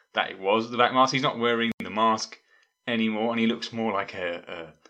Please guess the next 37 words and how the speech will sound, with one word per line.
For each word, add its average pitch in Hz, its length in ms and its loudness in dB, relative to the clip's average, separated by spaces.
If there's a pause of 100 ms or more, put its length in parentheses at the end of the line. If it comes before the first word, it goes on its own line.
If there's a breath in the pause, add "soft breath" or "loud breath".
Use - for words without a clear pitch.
(180)
a, - 20 -10
a 90 60 -12
zombie. 87 760 -10 (300 soft breath)
But, 92 160 -8 (140)
but 120 100 -2
he's 120 100 0
not 127 220 -2
dead. 87 240 -2
He's 110 260 -6
just, - 300 -2
uh, 101 220 -4 (760 soft breath)
well, 110 180 -6
he's 110 160 -8
not 156 140 -2
wearing 104 220 2
the 95 80 -4
mask. 95 460 4
He's 110 100 -10
some, 113 300 -10
some 120 180 -6
sort 98 140 -12
of 92 60 -18
facial 110 500 -2
s-, 92 100 -12 (680)
scarring 127 920 4
thing 135 360 -4 (200 loud breath)
seems 135 400 -2
to 139 80 -8
be 131 100 -4
going 131 340 2
on, 139 140 2
or 107 100 0
maybe 110 300 0
that's 110 160 -4
just - 160 -12
the 110 80 -6
way 107 360 -2